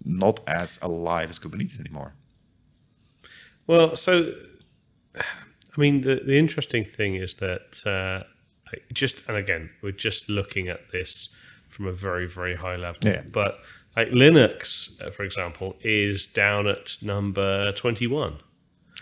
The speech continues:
Speaker 1: Okay, that's the
Speaker 2: Um,
Speaker 1: kernel, right?
Speaker 2: Yeah, exactly. Um, what else
Speaker 1: Yeah, that, that should be
Speaker 2: is
Speaker 1: the, that should be number one with a star.
Speaker 2: Um, what else is kind of,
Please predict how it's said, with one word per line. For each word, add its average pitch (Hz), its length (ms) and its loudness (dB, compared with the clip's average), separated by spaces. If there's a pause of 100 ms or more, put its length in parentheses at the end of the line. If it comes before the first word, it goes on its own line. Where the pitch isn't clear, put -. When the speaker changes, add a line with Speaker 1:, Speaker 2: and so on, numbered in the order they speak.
(180)
Speaker 1:
Okay, - 180 -2
that's 95 240 4
the 95 100 2
Speaker 2:
Um, 95 60 -2
Speaker 1:
kernel, 87 460 4
right? 104 200 -6 (720)
Speaker 2:
Yeah, 101 360 2 (300)
exactly. 90 640 -6 (280)
Um, 92 840 -8 (500)
what - 200 -16
else 92 220 -12
Speaker 1:
Yeah, - 80 -4
that, - 140 -4
that 101 100 2
should 113 180 4
be 87 120 2
Speaker 2:
is - 180 -2
Speaker 1:
the, 104 140 0
that - 140 0
should - 160 -2
be 95 60 -2
number 90 240 0
one 92 220 2
with 110 140 -2
a - 20 -8
star. - 400 0 (1900)
Speaker 2:
Um, 107 760 -4 (400)
what 120 240 -14 (1200)
else 107 480 -14 (200)
is - 160 -16
kind 98 360 -16
of, 95 220 -16